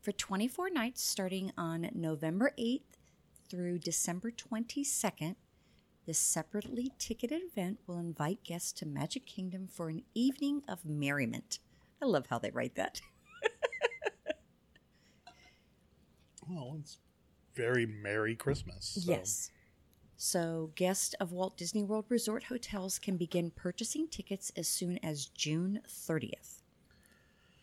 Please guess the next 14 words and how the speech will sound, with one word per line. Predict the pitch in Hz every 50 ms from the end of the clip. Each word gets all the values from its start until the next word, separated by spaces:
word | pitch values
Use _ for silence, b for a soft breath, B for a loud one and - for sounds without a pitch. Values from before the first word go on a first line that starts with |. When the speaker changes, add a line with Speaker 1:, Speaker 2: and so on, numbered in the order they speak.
| b b b
Speaker 1:
Tickets | - - 165 - - - -
Speaker 2:
Which | 170
Speaker 1:
are, | -
Speaker 2:
is | 202 190 - - - - - - - - - - _ _ -
Speaker 1:
which | 165 165 - -
is | 147
Speaker 2:
probably | 120 113 127 131 135 127
the | 107 120
day | 101 107 107 107 104
this | 98 107 107 -
ends | 113 107 107 104
up | 110 107 104
going | 107 110 113 110 110
out, | 117 120 101 101